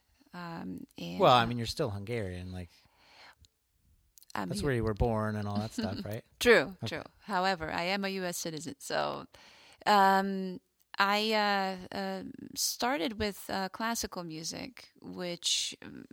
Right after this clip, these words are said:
Speaker 1: is pretty mainstream there. Jazz was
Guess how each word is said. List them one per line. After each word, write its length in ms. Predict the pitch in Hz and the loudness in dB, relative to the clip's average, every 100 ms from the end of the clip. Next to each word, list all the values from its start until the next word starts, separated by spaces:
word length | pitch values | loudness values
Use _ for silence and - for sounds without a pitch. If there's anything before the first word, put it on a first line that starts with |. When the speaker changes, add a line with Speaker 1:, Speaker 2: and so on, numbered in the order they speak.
| - - | -14 -8
Speaker 1:
is 280 | 180 - | -6 -6
pretty 280 | - 196 185 | -6 -6 -4
mainstream 880 | 180 175 170 - - - 170 180 175 | -4 -4 -2 -2 -2 -4 -6 -8 -6
there. 300 | 170 165 170 | -2 -2 -4
Jazz 520 | 160 175 180 180 180 | -4 -4 -2 -2 -4
was 800 | 170 170 170 - - - - - | -6 -4 -4 -4 -4 -6 -6 -8